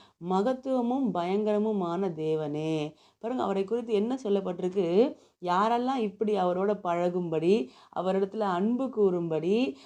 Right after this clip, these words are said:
அவருடைய கற்பனைகளை எல்லாம் கை கொள்ளுகிறாங்களோ, அவங்களுக்கு அவர் ஒண்ணு செய்றாராம். அது என்னன்னா, தம்முடைய உடன்படிக்கையும் தம்முடைய கிருபையையும் அவங்க வாழ்க்கையில காக்குறாராம். அப்படின்னா,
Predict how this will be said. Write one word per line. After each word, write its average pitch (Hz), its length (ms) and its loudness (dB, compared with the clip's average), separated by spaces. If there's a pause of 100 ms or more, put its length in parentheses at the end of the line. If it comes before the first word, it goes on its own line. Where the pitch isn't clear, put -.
அவருடைய 190 680 2
கற்பனைகளை 208 640 0
எல்லாம் 262 440 0
கை 247 340 -2
கொள்ளுகிறாங்களோ, 185 880 2 (220)
அவங்களுக்கு 202 560 0
அவர் 196 360 2
ஒண்ணு 214 260 2
செய்றாராம். 180 520 -2
அது 156 240 -4
என்னன்னா, 180 640 0 (240)
தம்முடைய 160 600 0
உடன்படிக்கையும் 185 960 0 (220)
தம்முடைய 175 400 0 (120)
கிருபையையும் 233 800 2 (180)
அவங்க 160 460 0
வாழ்க்கையில 160 360 -4 (140)
காக்குறாராம். 160 540 -2 (120)
அப்படின்னா, 160 480 0